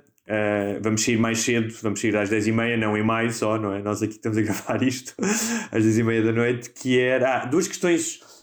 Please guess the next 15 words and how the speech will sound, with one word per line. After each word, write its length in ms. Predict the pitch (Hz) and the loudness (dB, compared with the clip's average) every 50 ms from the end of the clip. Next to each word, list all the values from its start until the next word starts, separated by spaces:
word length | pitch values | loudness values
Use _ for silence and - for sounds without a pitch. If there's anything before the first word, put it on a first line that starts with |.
| _ - | _ 0
muito 180 | 135 156 151 | 0 0 0
específicas, 840 | - - - - - 147 131 - 139 - - 131 127 120 113 - - 107 | 0 -4 -8 -2 0 0 2 2 0 0 2 0 0 0 0 -4 -4 0
eh, 480 | 107 110 107 104 104 104 101 101 101 98 | 2 2 4 4 4 2 2 2 2 0
mas 160 | 107 110 110 | 0 -2 -2
que 100 | - 117 | 0 -2
os 120 | 107 98 | 0 0
ouvintes 320 | 107 110 107 107 107 104 - | 0 0 0 0 -2 -2 0
fizeram, 420 | 120 113 127 135 127 120 107 113 | 0 0 2 2 2 0 0 -2
que 60 | - - _ _ _ _ _ _ _ - | -6 -14 _ _ _ _ _ _ _ -10
eu 60 | 98 | -6
não 80 | 104 104 | -6 -2
sei 140 | 101 107 | -2 -2
se 100 | 107 - | -4 -4
poderias 460 | - - 113 104 104 104 101 92 - - | -8 -4 -2 2 2 4 2 2 -2 -8
responder. 580 | - - - 107 107 110 117 117 113 - - | -10 -6 -4 0 0 2 0 0 -2 -6 -14